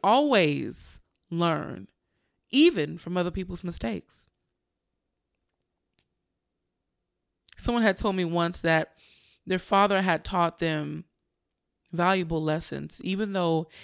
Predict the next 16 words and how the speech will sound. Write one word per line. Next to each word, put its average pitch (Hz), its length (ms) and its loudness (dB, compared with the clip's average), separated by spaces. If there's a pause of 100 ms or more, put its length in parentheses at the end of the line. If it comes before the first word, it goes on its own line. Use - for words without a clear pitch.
(140)
he 185 220 -2
wasn't 170 680 -2
in 165 120 -4
their 156 140 -6
life 151 260 -4
consistently, 147 800 -10 (240)
he - 180 -8
taught - 400 -4
them 160 180 -6
in 160 180 -6
reverse. - 800 -8 (840)
And 170 140 -4
what 202 200 -2
that 226 260 2
meant 170 280 -4
was 160 640 -6